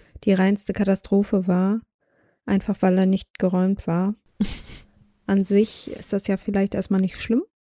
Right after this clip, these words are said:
aber wenn ich so drüber nachdenke, habe ich, glaube ich, in Island kein einziges Räumungsfahrzeug gesehen. Und wir nehmen da ja die Folgen so ein bisschen zeitversetzt auf.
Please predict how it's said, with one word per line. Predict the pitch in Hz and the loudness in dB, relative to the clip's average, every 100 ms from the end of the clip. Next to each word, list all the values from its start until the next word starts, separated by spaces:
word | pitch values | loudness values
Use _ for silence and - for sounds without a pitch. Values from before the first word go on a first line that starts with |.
| _ | _
aber | - 196 190 190 | -2 0 2 2
wenn | 202 | 2
ich | 202 | 2
so | - | 0
drüber | 190 196 190 | 0 2 2
nachdenke, | 190 185 202 208 - 220 233 | 2 2 0 -2 -2 -2 0
habe | 208 202 | 0 0
ich, | - | 0
glaube | 196 | -2
ich, | 202 | -2
in | 208 190 | -4 -4
Island | - 220 - 202 202 | -4 -4 0 0 2
kein | 208 202 | 2 2
einziges | 202 202 - 208 196 - | 2 -2 -2 -2 -2 -2
Räumungsfahrzeug | 185 185 180 - 175 - - 175 - | 0 0 -2 -4 -8 -6 -4 -4 -4
gesehen. | 185 - 165 175 214 _ _ _ _ _ _ - _ _ _ _ | -10 -6 -6 -6 -8 _ _ _ _ _ _ -20 _ _ _ _
Und | 220 190 190 - _ - | -2 0 -2 -10 _ 2
wir | 202 | 6
nehmen | 202 208 | 6 6
da | |
ja | 202 196 | 6 4
die | 190 190 | 2 0
Folgen | - 208 202 196 | 0 0 2 0
so | |
ein | 185 | 0
bisschen | 190 - 196 | -2 -2 -2
zeitversetzt | 220 226 269 247 233 - | -2 -2 -2 -2 -2 -6
auf. | 220 226 233 | -4 -2 -4